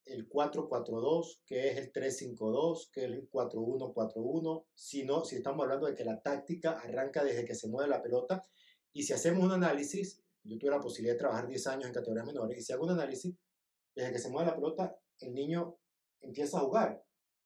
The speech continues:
y empiezo a enseñarle es-, esa, esas herramientas técnicas para poder desarrollar tareas tácticas como el dos contra uno,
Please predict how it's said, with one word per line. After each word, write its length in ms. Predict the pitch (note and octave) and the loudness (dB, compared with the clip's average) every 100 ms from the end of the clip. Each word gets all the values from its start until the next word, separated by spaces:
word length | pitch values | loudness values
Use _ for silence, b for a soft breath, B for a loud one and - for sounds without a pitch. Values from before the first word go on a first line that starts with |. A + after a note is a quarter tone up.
| _ | _
y 140 | - C3 | -10 -8
empiezo 460 | A2 C#3 D3 F#3 | -2 0 2 4
a 60 | E3 | 4
enseñarle 840 | D#3 C#3 B2+ D3 D#3+ F3+ G3 - _ _ _ - | 4 -2 -2 0 2 2 0 -4 _ _ _ -4
es-, 380 | C#3 C3+ - C#3 | -4 -4 -6 -6
esa, 500 | C3+ F3+ E3 - b b b - | -2 2 2 0 b b b -10
esas 280 | C3+ F#3 D#3+ | -2 2 2
herramientas 760 | C#3 A#2+ C#3 D3 D3 D#3 - _ _ _ _ _ | 2 0 0 -2 0 0 0 _ _ _ _ _
técnicas 760 | - D3+ D3 D#3 - F#3 - - | 0 0 2 -2 2 2 0 -10
para 240 | - A#2+ A2 | -4 -2 0
poder 220 | A2+ B2+ | 0 0
desarrollar 560 | D#3 - B2+ A2+ C3+ C#3 | 0 0 0 2 0 2
tareas 400 | C#3+ D3 - - | 2 2 0 -2
tácticas 460 | D3+ - - E3 | -2 -2 -4 -4
como 180 | C#3+ A#2+ | -4 -4
el 60 | A2 | 0
dos 140 | C#3 | 2
contra 260 | D3+ E3 D#3+ | 0 2 2
uno, 380 | D3 C#3+ D#3+ | 2 -2 -4